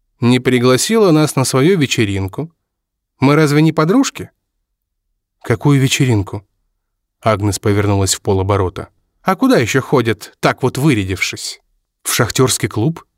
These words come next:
Хотела посмотреть, как вы тут развлекаетесь". Женщины переглянулись. Они нервно крутили в руках медальоны святого Христофора. Примечание.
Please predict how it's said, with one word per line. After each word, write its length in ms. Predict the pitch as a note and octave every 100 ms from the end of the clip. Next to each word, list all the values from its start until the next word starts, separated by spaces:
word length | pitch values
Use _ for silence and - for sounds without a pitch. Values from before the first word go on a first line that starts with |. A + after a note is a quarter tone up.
| _ _ _ _ _ _ _ _
Хотела 380 | - C#3+ D3 C#3
посмотреть, 600 | D3 - C3+ B2 E3 E3
как 220 | C#3 C3+
вы 100 | D3
тут 160 | D#3+ C3+
развлекаетесь". 920 | B2+ A2+ G#2+ G#2+ G2+ G#2 C#3+ - - _ _ _ _ _ _ _ _ _ _ _ _ _ _ _ _ _
Женщины 480 | G#2+ C#3+ D#3+ E3+ E3
переглянулись. 760 | D#3+ D#3 D3+ C3+ G2+ F#2 - _ _ _ _ _ _ _
Они 260 | A2 A2+
нервно 440 | A#2+ A#2+ C#3+ C#3+ D3+
крутили 380 | - A2+ C3 A#2+
в 80 |
руках 420 | A2 G2+ B2 B2+ -
медальоны 560 | A#2 A2+ G#2 A2 B2
святого 480 | B2 B2+ A#2 G2+ G2+
Христофора. 840 | G2 A2 - B2+ - F2+ D#2 D2 _ _ _ _ _ _ _ _ _
Примечание. 680 | - A2 A2 - F#2 F2+ -